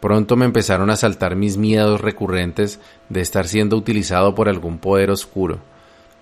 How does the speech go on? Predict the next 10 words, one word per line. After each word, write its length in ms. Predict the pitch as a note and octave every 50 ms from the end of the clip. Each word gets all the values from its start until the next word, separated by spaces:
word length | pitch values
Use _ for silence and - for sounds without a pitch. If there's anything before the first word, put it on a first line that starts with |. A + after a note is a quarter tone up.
| _ - - -
Abrí 240 | - F#2 F#2+ G2 G2
los 220 | G#2+ A2+ G#2 -
ojos 280 | B2+ A#2+ A2+ B2 A#2+ A#2+
y 80 | B2
traté 380 | A#2 A2 G2 F#2+ - G2 F#2 F#2
de 100 | F#2 F#2+
respirar 520 | - G#2+ G2+ - - G2+ F2+ F2+ F2 F2 -
profundamente 880 | G#2 G#2 G2 A2 A2+ A2 G#2+ A2 G#2 G#2+ G#2+ G#2 G#2 G2 A2 G#2+ G#2 - - - - _ _
para 260 | - G2+ G2+ G2 G2 F#2+
bajarle 1080 | F2 F#2 F2+ F2 G2 F#2 - G2 G#2+ A2 A2 G#2+ A2 G#2+ G#2+ G#2 G#2 G2+ - - -